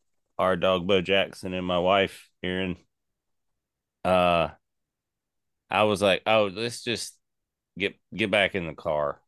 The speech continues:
This is, 'cause it was like every part of my dad, you know, the ev-, evolution, that part of your brain, it's like,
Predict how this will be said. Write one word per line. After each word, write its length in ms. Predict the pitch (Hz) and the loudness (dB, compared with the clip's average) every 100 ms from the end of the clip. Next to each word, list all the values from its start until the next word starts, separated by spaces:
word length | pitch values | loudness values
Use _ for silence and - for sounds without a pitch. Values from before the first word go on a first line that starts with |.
| _ | _
This 220 | 92 87 | -6 -6
is, 340 | 87 73 - - _ _ _ | -8 -10 -16 -20 _ _ _
'cause 180 | 123 120 | 2 4
it 140 | 139 | 4
was 240 | 135 143 127 | 4 2 6
like 260 | 139 117 - _ _ _ _ _ _ _ | 4 2 -6 _ _ _ _ _ _ _
every 420 | - 147 170 160 147 | 2 4 6 4 2
part 360 | 147 151 147 | 4 6 6
of 100 | 135 | 4
my 200 | 123 120 | 2 -2
dad, 480 | 107 117 127 123 95 _ _ _ _ _ _ _ - - - | 0 0 2 0 -4 _ _ _ _ _ _ _ -20 -20 -6
you 160 | 131 | -2
know, 200 | 123 113 | 0 0
the 220 | 107 110 | 2 0
ev-, 140 | 107 113 | 2 2
evolution, 960 | 120 - 120 110 104 113 - 120 113 - | 2 2 -2 -2 -4 -4 -4 -8 -8 -8
that 240 | - 104 - | 0 0 2
part 220 | 113 107 | 0 2
of 60 | 107 | 0
your 100 | 104 | -2
brain, 380 | 107 104 104 | 0 2 0
it's 180 | 98 - | -6 -8
like, 180 | 98 80 | -8 -8